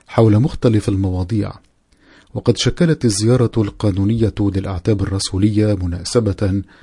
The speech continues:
لمقاسمتها مع البابا فرانسيس ضمن أجواء عائلية.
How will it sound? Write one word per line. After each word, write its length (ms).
لمقاسمتها 1080
مع 240
البابا 360
فرانسيس 840
ضمن 200
أجواء 640
عائلية. 680